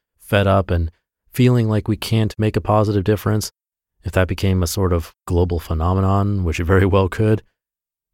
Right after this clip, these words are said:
then we're gonna have even more problems to deal with. So I thought it was nice to hear the reminder, and hopefully it was nice for you too.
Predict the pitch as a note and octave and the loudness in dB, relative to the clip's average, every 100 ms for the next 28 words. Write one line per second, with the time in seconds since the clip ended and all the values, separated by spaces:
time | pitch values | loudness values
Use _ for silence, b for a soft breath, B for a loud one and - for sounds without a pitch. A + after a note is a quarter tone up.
0 | - A2+ D#3+ D#3+ D3 B2 - B2 C3+ G#2+ | -4 0 2 4 2 0 -6 -2 0 0
1 | G2 G2 A2 C3 - F#2 E2+ D#2+ D#2 D#2 | 0 0 2 2 2 0 0 -2 -4 -8
2 | D#2 D#2 D#2+ E2 - _ _ _ _ _ | -6 -6 -8 -10 -14 _ _ _ _ _
3 | _ _ _ C#3 C#3+ D#3+ C3 G2+ G#2 G2+ | _ _ _ -2 2 4 2 2 0 0
4 | - F#2+ G2 F2+ F2+ F2 F#2 F#2 G2 G2+ | -2 0 2 2 2 0 0 0 0 -2
5 | F#2+ A#2 A2+ B2 G#2+ F2+ F#2 F2 - F2 | -4 -2 -2 -2 -2 0 -2 -2 -4 -2
6 | E2+ E2+ D#2+ | -2 -2 -4